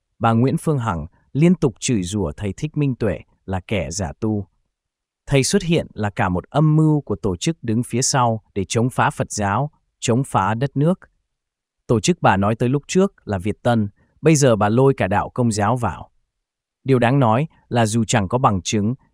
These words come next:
nhưng bà vẫn vô tư vô cáo sư Thích Minh Tuệ và đạo Công giáo.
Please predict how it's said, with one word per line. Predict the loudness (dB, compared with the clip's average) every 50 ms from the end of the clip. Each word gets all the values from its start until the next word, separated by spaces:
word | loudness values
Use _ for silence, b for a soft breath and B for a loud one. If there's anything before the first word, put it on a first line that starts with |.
| _
nhưng | 0 2 2 4
bà | 4 4 4 2
vẫn | 2 0 -2 -2 -2
vô | 0 2 2 2 2
tư | 2 0 0 0 0
vô | 0 0 0 -2 0
cáo | 0 0 0 0 0
sư | -2 -4 -4 -6 -6
Thích | -6 -6 -6 -4
Minh | -2 -2 -2 -2
Tuệ | -2 -4 -4 -4 -8 -12 _ _ _ _
và | -6 -4
đạo | -2 -2 -2 -2 -4
Công | -6 -4 -4 -2 -2
giáo. | -2 -4 -4 -4 -4 -6